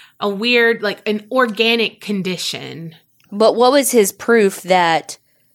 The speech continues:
Speaker 1: Well,
Speaker 2: I mean, you can't just be like, "Well, they were, they were testing in the city."
Speaker 1: Well, in a sworn deposition,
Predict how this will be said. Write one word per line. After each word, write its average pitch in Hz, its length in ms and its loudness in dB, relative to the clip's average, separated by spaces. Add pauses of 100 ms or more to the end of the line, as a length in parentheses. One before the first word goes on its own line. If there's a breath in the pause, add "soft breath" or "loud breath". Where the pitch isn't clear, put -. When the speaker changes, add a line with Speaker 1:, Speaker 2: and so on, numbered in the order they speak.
(240)
Speaker 1:
Well, 269 240 0
Speaker 2:
I 240 60 0
mean, 220 160 0
you 220 80 -4
can't 220 220 2
just 202 160 -6
be 202 60 4
like, 180 180 2
"Well, 190 120 2
they 190 240 0
were, 196 220 -2
they 339 140 2
were 170 100 2
testing 214 580 0
in 233 280 2
the 165 100 0
city." 202 760 0 (580 soft breath)
Speaker 1:
Well, 302 420 -2
in 233 60 -4
a 220 80 -2
sworn 294 320 -4
deposition, 233 880 -6